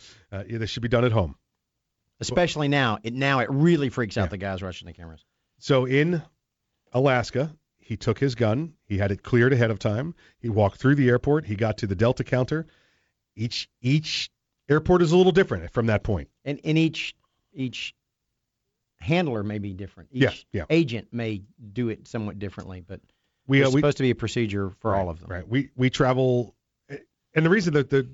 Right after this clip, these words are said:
Speaker 1: the procedures are different because each facility has a different infrastructure.
Speaker 2: Right.
Speaker 1: Where, where the bag goes from the time it's checked,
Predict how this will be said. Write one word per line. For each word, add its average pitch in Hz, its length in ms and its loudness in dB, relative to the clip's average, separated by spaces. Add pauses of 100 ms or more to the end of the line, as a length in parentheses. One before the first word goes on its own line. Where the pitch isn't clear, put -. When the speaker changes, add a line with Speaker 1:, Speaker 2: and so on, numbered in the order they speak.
Speaker 1:
the 127 140 -4
procedures 123 440 2
are 113 60 4
different 127 320 2
because 113 280 2
each - 360 -4 (400)
facility 123 540 2
has 107 220 0
a 117 40 0
different 113 320 0
infrastructure. - 560 -4 (280)
Speaker 2:
Right. 107 220 -4
Speaker 1:
Where, 123 220 4 (180)
where 139 560 4 (360)
the 123 200 0
bag 131 440 2
goes 135 340 4
from 120 160 0
the 117 80 2
time 123 260 2
it's 104 120 -6
checked, 151 420 0